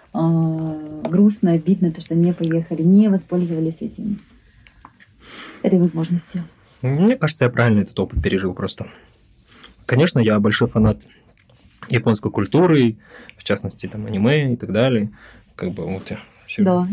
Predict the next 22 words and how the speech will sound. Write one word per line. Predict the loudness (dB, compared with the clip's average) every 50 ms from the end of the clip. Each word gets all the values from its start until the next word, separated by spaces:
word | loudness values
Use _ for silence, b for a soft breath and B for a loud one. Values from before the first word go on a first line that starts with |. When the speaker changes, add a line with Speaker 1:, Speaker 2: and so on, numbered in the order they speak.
| -2 0
Speaker 1:
<laughs> | 0 2 2 2 2 0 0
классно. | 2 2 2 2 2 0 0
Speaker 2:
Но | 0 2 2 2 0 0 0 -2 -4
все | -6 -6 -6 -6
сводится | -2 -2 -2 -2 -2 -4
к | -2
тому, | 0 0 2 0
что | 0 -2 -2 0 0 2 0 -2 -4 -6 -8 -10 -12 -14 b b b b b _ _ _ _ _ _ -4
зачем | -2 -2 -2 0 2 2 2 2
тебе | 0 0 0 2 2 2
быть | 2 2 0 -2 0
в | -2
Японии, | -2 -2 0 0 2 2 4 4 2
если | 0 0 -2 -6
тебе | -8 -4 0 2 2 2
эти | 2 0 0
радости | 2 2 2 0 -2 -4 -2
разделить | 0 0 0 0 0 -2 0 2
не | 0 0
с | 0 -2
кем? | _ -12 -12 -12 -12 _ _ _ _ _ _ _ _ _ _
Speaker 1:
Мгм. | 0 2 2 2 0 0 -2